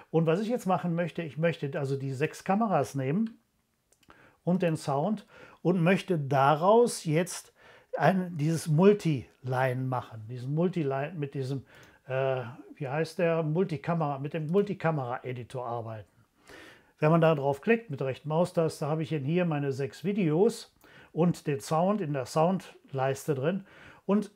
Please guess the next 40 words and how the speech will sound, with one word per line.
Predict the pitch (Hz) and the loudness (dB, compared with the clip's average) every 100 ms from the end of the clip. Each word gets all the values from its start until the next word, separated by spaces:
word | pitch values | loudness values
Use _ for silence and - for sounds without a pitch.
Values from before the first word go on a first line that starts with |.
| _ - | _ -4
<clears throat> | - 165 160 139 - _ _ _ _ - | 2 4 4 2 -6 _ _ _ _ -4
das | 156 147 156 | -2 0 2
habe | 175 165 | 2 2
ich, | 185 - | 0 -4
das | 151 - | -6 2
könnte | 175 165 | 2 4
ich | |
jetzt | 151 143 | 0 -2
noch | 131 | 0
umsortieren, | 208 190 156 - 180 | 2 2 2 0 -2
aber | 220 | 0
ich | 202 | 2
sage, | 202 180 151 | 2 2 2
das | 160 | 0
ist | 160 147 | 0 -4
okay. | - 196 233 - - - - - - - | 0 2 2 -2 -20 -20 -20 -20 -8 -2
Und | 151 | 2
jetzt | 165 | 2
macht | 165 185 180 | 2 2 2
er | 156 | 2
mir | 151 | 2
den | 143 | 2
Multicam-Editor | 160 165 151 151 143 - 151 143 123 | 2 0 0 0 -2 -2 -4 -4 -2
auf, | 160 226 - - - - | 2 2 0 -18 -20 -4
indem | 151 151 208 | 2 6 6
ich | 208 180 | 4 0
jetzt | 156 415 | -2 -2
eben | 196 175 151 - 170 | 0 0 0 -2 4
oben | 175 226 226 170 | 6 6 4 2
links | 139 185 220 - - _ _ _ _ - | 2 0 -2 -6 -18 _ _ _ _ -4
die | 143 139 131 240 | -4 -4 -8 -10
sechs | 131 151 - 131 | -2 -2 -2 -6
Videos | 160 220 202 151 - | 0 4 6 4 0
habe, | 131 131 165 240 - - - - | 0 0 0 -2 -6 -20 -14 -4
habe | 156 156 | -2 0
hier | 151 | 0
unten | 180 196 | -2 -2
noch | 147 139 | -4 -6
meinen | 135 127 107 | -8 -10 -4
Sound. | 175 196 226 226 | 0 2 2 -2